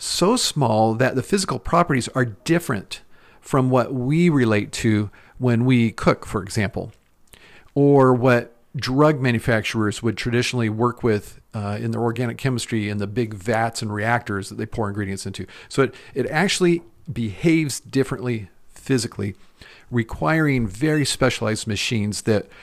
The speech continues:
really only exist, uh, in these manufacturers' plants that are currently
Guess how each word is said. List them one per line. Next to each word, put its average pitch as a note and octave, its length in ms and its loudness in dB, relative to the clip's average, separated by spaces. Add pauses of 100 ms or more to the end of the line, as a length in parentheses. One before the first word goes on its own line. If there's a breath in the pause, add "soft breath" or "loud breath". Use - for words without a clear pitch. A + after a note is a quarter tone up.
(140)
really A#2+ 480 4 (200)
only D3+ 340 4
exist, G#2 680 0 (260)
uh, G2+ 280 -4
in C#3+ 220 0
these A2+ 320 -2 (140)
manufacturers' A#2 920 -2
plants A#2 580 -4
that A2 160 -4
are F#2+ 120 -2
currently G#2+ 640 0